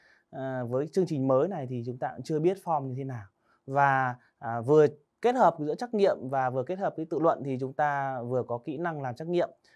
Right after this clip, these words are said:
và chúng ta vừa phải hiểu vấn đề để chúng ta có thể trình bày được các cái vấn đề liên quan đến, à, phần, à,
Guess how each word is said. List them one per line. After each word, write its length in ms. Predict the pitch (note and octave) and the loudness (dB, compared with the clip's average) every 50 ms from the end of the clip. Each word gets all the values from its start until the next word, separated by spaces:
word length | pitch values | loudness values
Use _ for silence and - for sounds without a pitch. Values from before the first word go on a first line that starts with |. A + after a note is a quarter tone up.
| _ - | _ -4
và 220 | C3 C3 C3 B2+ | -2 0 0 0
chúng 160 | A#2+ C3 C3 | 0 -2 -2
ta 160 | C#3 D3+ D3 C#3 | 0 0 0 0
vừa 240 | B2+ C3+ C3+ B2+ | 0 0 0 0
phải 140 | A#2+ - A2+ | -2 -4 -6
hiểu 260 | G2+ A2+ B2+ B2 G#2 | -6 -4 -4 -2 -2
vấn 200 | G2 G#2 B2 D3+ | -2 -2 -2 0
đề 300 | D#3 D#3 D#3 D3+ C#3 B2+ | 2 2 2 0 -2 -4
để 140 | B2 A#2 G#2 G2 | -4 -6 -6 -6
chúng 120 | A#2 B2 | -8 -6
ta 140 | C#3 D3 C#3 | -4 -4 -4
có 80 | C#3 D#3+ | -4 -4
thể 140 | D#3 B2+ A2+ | -4 -4 -4
trình 220 | - C#3+ C3 C3+ C3+ | -2 -2 0 2 2
bày 180 | C#3+ C#3 C3+ | 2 4 4
được 280 | C3+ C#3 C#3 C3 - - _ _ _ _ _ | 4 2 2 0 0 -6 _ _ _ _ _
các 120 | - F3 | -6 -4
cái 80 | F3+ F3+ | -2 -2
vấn 180 | E3 E3 E3 | -2 -2 0
đề 160 | D#3+ D#3 C#3+ C3+ | 0 0 0 0
liên 180 | C3+ C#3+ C#3 | -2 -4 -4
quan 320 | C#3 D3+ D3 C#3+ C#3+ C#3 C3 | -4 -4 -4 -4 -4 -4 -4
đến, 420 | B2 A#2+ A#2+ A#2+ C3+ D#3+ G3+ F#3 | -2 -2 -2 -4 -6 -8 -10 -12
à, 260 | D3 A#2+ A#2+ A#2+ A#2+ A#2 - | -12 -10 -10 -10 -12 -12 -12
phần, 340 | A#2+ A2+ A2 A2 G#2+ G#2 G#2 | -12 -10 -10 -10 -12 -12 -14
à, 220 | G#2 G2+ G2+ G2 | -16 -16 -18 -20